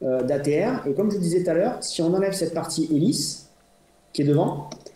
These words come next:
eh ben, on voit que le fonctionnement interne du moteur et la construction interne du moteur est exactement identique à celle qu'on a sur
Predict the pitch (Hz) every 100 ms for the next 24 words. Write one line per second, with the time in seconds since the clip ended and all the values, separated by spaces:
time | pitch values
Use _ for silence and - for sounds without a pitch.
0 | _ 147 170 208 190 202 196 - 170 165
1 | 160 - 127 127 123 180 170 175 170 165
2 | 160 160 175 160 147 139 135 123 - -
3 | - - _ _ _ - 120 117 202 180
4 | 185 170 165 147 151 139 127 120 143 165
5 | - 135 - - - - 113 120 156 -
6 | 156 156 131 127 120 110 165 151 - -
7 | - - - - - 120 - 147 123 113
8 | 147 143 139 143 147